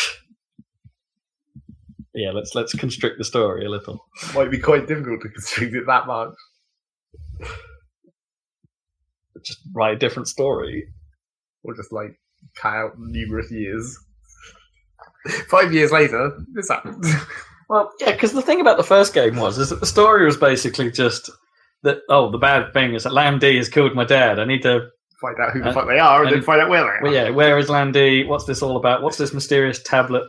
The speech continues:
Speaker 1: thing I've been given?" Or the, the sigil, whatever it is. Um, mirror? It might have been a mirror. Um, yeah, how do we, how, yeah, what's going on? And then the entire rest of the game is just about how he can get to China.
Speaker 2: Yeah.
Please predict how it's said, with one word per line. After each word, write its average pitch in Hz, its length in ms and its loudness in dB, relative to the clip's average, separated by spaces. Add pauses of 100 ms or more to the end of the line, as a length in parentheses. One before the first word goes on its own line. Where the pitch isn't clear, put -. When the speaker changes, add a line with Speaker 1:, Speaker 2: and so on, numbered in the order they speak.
Speaker 1:
thing 120 260 -2
I've 117 160 -2
been 113 200 -8
given?" 117 460 -6 (180)
Or 104 160 -8
the, 104 120 -8 (100)
the 98 140 -8 (100)
sigil, 107 580 -8 (240)
whatever 101 420 -2
it 87 60 -12
is. - 120 -12 (640)
Um, 104 360 -6 (840)
mirror? 107 380 -8
It 113 120 -10
might 113 80 -10
have - 80 -14
been 95 100 -12
a 95 80 -14
mirror. 104 300 -12 (380)
Um, 104 320 -6 (760)
yeah, 117 160 2
how 127 100 2
do 123 80 4
we, 113 300 2
how, 123 320 -2
yeah, 120 100 -4
what's 139 160 -2
going 147 220 4
on? 110 240 2 (260)
And - 100 0
then 147 120 2
the 143 80 2
entire 139 600 4
rest 131 300 2
of 110 60 -12
the 120 80 0
game 101 400 2
is 98 180 -6
just 107 240 -6
about 107 380 0
how 107 220 0
he 107 140 -6
can 104 140 -12
get 107 200 -8
to 101 60 -16
China. 90 560 -6
Speaker 2:
Yeah. 110 360 -8